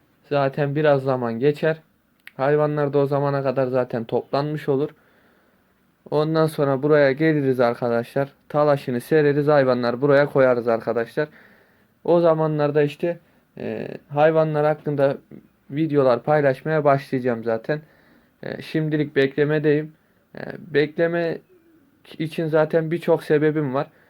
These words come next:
E, şimdi anaç hayvanları paylaşmaya kıyamıyorum açıkçası. E, görüyorsunuz yani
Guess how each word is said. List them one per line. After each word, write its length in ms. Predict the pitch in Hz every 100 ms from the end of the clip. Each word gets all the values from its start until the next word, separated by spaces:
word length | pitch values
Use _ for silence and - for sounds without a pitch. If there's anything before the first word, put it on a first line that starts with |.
| _ _ _ -
E, 120 | -
şimdi 260 | - 160 160
anaç 360 | 160 170 170
hayvanları 480 | 175 170 170 170 165
paylaşmaya 640 | 165 160 165 165 165 165
kıyamıyorum 560 | 165 165 165 139 123 117
açıkçası. 640 | 110 - - 120 - 165 165 - - _ _ -
E, 220 | 123 120
görüyorsunuz 800 | - 160 175 185 160 151 131 120
yani 460 | 123 120 120 -